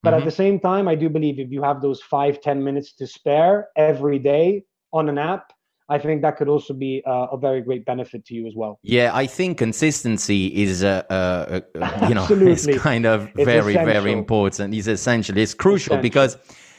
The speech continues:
Speaker 2: you know, if you, if you, I don't know, if you have two, three hours with a teacher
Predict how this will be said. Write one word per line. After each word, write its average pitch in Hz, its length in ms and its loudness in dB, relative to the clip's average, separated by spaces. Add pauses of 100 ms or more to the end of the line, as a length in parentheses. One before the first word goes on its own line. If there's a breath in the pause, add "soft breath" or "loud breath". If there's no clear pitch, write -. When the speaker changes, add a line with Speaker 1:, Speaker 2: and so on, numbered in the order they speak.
Speaker 2:
you 160 120 0
know, 143 280 4
if 160 220 -2
you, 185 360 0
if 156 200 -8
you, 151 500 4
I 143 80 2
don't 104 120 0
know, 90 280 0
if 123 200 -6
you 113 200 4
have 98 440 -2
two, 120 220 0
three 120 280 0
hours 98 460 0
with 95 200 0
a 90 60 0
teacher 95 560 -2